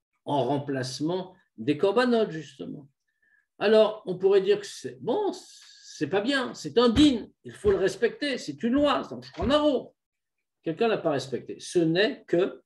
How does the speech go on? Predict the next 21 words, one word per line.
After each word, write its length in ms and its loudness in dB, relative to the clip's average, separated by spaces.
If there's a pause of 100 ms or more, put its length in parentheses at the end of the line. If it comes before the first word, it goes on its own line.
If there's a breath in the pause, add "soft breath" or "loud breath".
entre 300 -2
guillemets, 380 -2
rabbinique. 640 -2 (880)
Eh 100 -2
bien, 160 4
le 100 4
Harizal 440 0
nous 100 -2
dit, « 160 -6
Yitane, 840 -2 (440)
Samechalef 840 0
Ta'aniot ». 560 -2 (480)
Il 180 -4
doit 200 0
faire 440 0
soixante 680 -6
et 80 0
un 180 0
jeûnes, 400 -6 (220)
et 140 -6
cetera. 420 -10